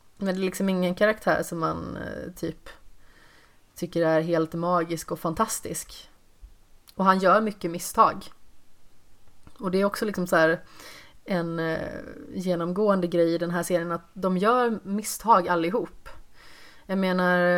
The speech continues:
eh, den här kompisen, eh, Luke, han blir kär i, eh, kompisens flickvän. Och, eh, sedan kan han aldrig bli ihop med den här flickvännen efteråt, efter att de har gjort slut liksom.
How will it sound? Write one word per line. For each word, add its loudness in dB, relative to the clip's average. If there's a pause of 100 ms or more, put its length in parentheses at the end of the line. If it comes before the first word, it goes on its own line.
(120)
eh, -2 (1000)
den 0
här 4
kompisen, -2
eh, 0
Luke, 0
han -2
blir 0
kär 4
i, 0 (720)
eh, -12
kompisens -2
flickvän. -4 (280)
Och, -10
eh, 0
sedan 0
kan -4
han -2
aldrig -2
bli -2
ihop -2
med -4
den -6
här -4
flickvännen -8 (180)
efteråt, -2
efter -10
att -6
de -2
har -4
gjort -10
slut -6
liksom. -12